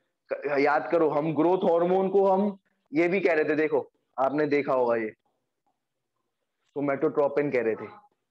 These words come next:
ग्रोथ हार्मोन को somatotropic भी कह रहे थे। तो somatotropic कहो या ग्रोथ हार्मोन को रिलीज होने से कौन रोकता है,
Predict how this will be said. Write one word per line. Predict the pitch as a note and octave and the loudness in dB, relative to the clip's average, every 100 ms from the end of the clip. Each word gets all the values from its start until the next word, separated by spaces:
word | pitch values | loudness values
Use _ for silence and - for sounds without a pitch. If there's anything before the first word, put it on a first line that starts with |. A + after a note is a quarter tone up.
| _ _ _ _ - | _ _ _ _ -4
ग्रोथ | D3+ | 0
हार्मोन | E3 D#3+ F3 F#3 | 2 4 4 4
को | G#3 | 2
somatotropic | G3 E3+ F3 F#3+ F#3+ E3+ E3 | 2 2 2 0 2 0 2
भी | F#3+ G3 | 0 0
कह | E3+ | 2
रहे | D3+ C#3 | 0 0
थे। | B2+ | -2
तो | - - - D#3+ | -4 -14 -6 -4
somatotropic | F3 E3+ F3 G3 G3 F3+ F#3 G3+ G3+ | -2 0 0 0 0 0 0 0 0
कहो | F#3 F#3 G3 | 2 2 4
या | G3 | 2
ग्रोथ | - F3+ F#3 | 2 0 2
हार्मोन | F#3 F3+ G3 | 0 2 0
को | G3 | 2
रिलीज | F3 F3+ G3 | 2 2 2
होने | F#3+ F#3+ G3 | 0 0 0
से | G#3 | 0
कौन | F#3+ G3 | 0 2
रोकता | G#3 G#3 G#3 | 2 0 -2
है, | D3 | -4